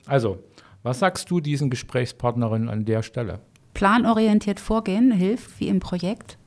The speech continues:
Speaker 2: denn der Plan macht den Kopf frei fürs Wesentliche. Das Erste ist anzuerkennen und vielleicht in anderen Worte zu geben, die wenig Emotionen enthalten. Ja, so ist es.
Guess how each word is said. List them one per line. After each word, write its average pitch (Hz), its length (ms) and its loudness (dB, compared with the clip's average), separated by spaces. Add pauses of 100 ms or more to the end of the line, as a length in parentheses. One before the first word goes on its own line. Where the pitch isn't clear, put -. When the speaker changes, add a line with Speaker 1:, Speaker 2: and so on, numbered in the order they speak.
(600)
Speaker 2:
denn 185 140 4
der 180 100 2
Plan 185 360 0
macht 180 220 0
den 175 100 0
Kopf - 240 -6
frei 185 400 -6
fürs 170 300 -6
Wesentliche. 170 580 -4
Das 165 160 -6
Erste 214 380 -2
ist - 280 -8
anzuerkennen 196 920 0 (320)
und 185 160 2
vielleicht 175 400 -2
in 190 160 0
anderen 175 400 6
Worte 190 320 -4
zu - 200 -8
geben, 175 340 0
die 165 200 -4
wenig 175 520 2
Emotionen 160 800 2
enthalten. 160 580 -6 (420)
Ja, 247 320 2 (560)
so 214 140 -2
ist - 200 -4
es. - 200 -8